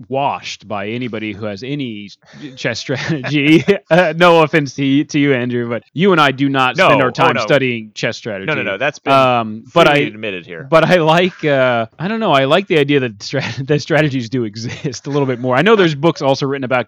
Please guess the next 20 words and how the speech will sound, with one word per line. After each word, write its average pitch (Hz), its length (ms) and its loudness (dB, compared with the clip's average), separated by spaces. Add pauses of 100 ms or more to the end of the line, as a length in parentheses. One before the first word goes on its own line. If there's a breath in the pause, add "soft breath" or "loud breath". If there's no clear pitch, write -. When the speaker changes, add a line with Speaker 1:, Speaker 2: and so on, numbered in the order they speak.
(100)
Speaker 1:
backgammon, 113 520 -8
but, 110 240 -6
like, 110 360 -6
there's, 143 280 -2
like, 98 360 -10 (140)
books 127 800 -4
written 113 320 -8
about 104 300 -10
chess, 117 200 -6
like, 110 220 -10
books 143 260 -4
on 139 100 -8
Speaker 2:
Yeah. 135 40 -10
Speaker 1:
books 123 240 -10
on 107 120 -14
books 101 240 -12
Speaker 2:
Some 101 100 -16
Speaker 1:
about 90 120 -14
Speaker 2:
action. 107 320 -6
Speaker 1:
chess. 95 340 -14